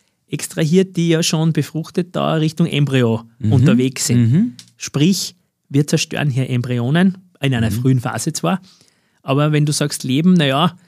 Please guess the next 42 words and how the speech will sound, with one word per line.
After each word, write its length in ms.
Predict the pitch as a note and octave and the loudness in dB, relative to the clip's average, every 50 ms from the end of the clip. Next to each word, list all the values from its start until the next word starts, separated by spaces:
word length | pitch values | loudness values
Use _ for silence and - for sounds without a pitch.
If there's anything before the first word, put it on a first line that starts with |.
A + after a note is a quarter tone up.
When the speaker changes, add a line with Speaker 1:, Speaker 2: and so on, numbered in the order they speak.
| _ _ _ _ _ _ - | _ _ _ _ _ _ -4
Speaker 1:
da 80 | D3 | -4
gibt's 300 | - - F3 D3+ - - | -2 -2 -4 -4 -2 -2
sicher 240 | - F3+ F3 - F3+ | 0 0 0 0 0
den 140 | E3 E3+ C#3 | 0 0 -2
einen 180 | B2+ C3+ D3 | -2 -2 -2
oder 200 | D#3 D3+ D3 A#2+ | -2 -2 -2 -2
anderen, 240 | A#2 C3+ D#3 E3+ D#3+ | -2 -2 0 0 0
der 100 | D3+ D#3+ | 0 0
sagt, 320 | D3+ - D3+ D3+ - - - | -2 -2 -4 -6 -6 -8 -6
na 60 | C3+ | -6
ja, 120 | B2+ C#3 C#3+ | -4 -4 -2
wenn 120 | C#3+ C#3 | -2 -2
das 160 | B2+ C#3+ - | -2 -2 -2
jetzt 220 | - C3+ - - - | -4 -4 -4 -4 -6
da 100 | B2+ A#2+ | -6 -6
weiterläuft, 720 | A#2+ - - - D#3+ A#2 G#2 G2+ A#2 E3+ F3+ - - - | -6 -8 -4 -2 -2 -2 -2 -2 -4 -4 -4 -6 -8 -8
un-, 220 | - E3 D#3 E3+ E3+ E3 - - | -2 0 2 2 2 0 -2 -8
unbeeindruckt, 1080 | - - B2+ E3 F3 F#3 F#3 F#3 F#3 E3 F3+ - B2+ B2+ D3 E3 - A#3 A3+ - - - _ _ _ _ _ _ - _ _ _ _ | -14 -8 -2 2 4 4 4 4 4 2 0 0 0 -2 0 0 0 -2 -2 -6 -12 -14 _ _ _ _ _ _ -20 _ _ _ _
dann 160 | - D#3 C#3+ B2 | -4 -2 -2 0
haben 100 | D#3 E3+ | 0 0
wir 60 | D3 | 0
hier 160 | A#2 G#2+ A2+ | 0 0 0
natürlich 400 | A2 G#2+ G2+ - A2+ G#2 G2+ G2 | -2 -2 -2 -4 -4 -4 -4 -6
Leben. 260 | G2+ G2+ G2+ F#2+ G#2 | -8 -8 -8 -8 -6
Speaker 2:
Mhm. 340 | G2+ F2+ E2+ D2 F2 G#2 A#2+ A#2 | -6 -6 -8 -8 -10 -14 -14 -8
Speaker 1:
Das 80 | - | -6
heißt, 140 | C#3 C3 - | -6 -4 -4
wenn 80 | C#3 C3+ | -2 -2
wir 80 | C#3+ C#3 | -2 -2
da 100 | C#3+ B2 | -2 -4
frühzeitig 520 | - - C#3+ C#3+ - C#3+ C#3 C#3 C#3 C3+ | -4 -4 -4 -4 -4 -4 -4 -4 -8 -8
eingreifen, 540 | B2 C3 D#3 D#3+ D#3 D3 D3+ D#3 - - E3 | -8 -8 -8 -6 -6 -6 -6 -6 -6 -6 -6
ist 200 | D#3+ - - - | -6 -6 -10 -14
auch 160 | - D#3 - | -14 -12 -10
schon 360 | - - - F3 F3+ F#3 F#3 F3+ - - _ _ _ _ _ _ _ _ _ - | -8 -6 -2 0 0 2 0 0 -4 -8 _ _ _ _ _ _ _ _ _ -6
heikel. 340 | - F#3 F#3+ - - - - - - _ _ _ _ _ - | -4 -2 -2 -2 -4 -10 -16 -18 -20 _ _ _ _ _ -10
Also 180 | - C3+ C#3+ D3 | -4 -2 -2 -2
da 360 | C#3+ - C3+ D#3 F#3 G3 F#3 - _ _ _ _ _ _ _ - | -2 -2 -2 -2 -2 -4 -4 -8 _ _ _ _ _ _ _ -4
reißt 220 | - D3+ - - | -4 -4 -2 -2
sich 160 | - D#3 - | -2 -2 -2
keiner 260 | - - C3+ C3+ C#3+ C3 | -2 -2 0 0 0 0
drum, 300 | - - A2 G#2 F#2+ | -2 -2 -4 -4 -4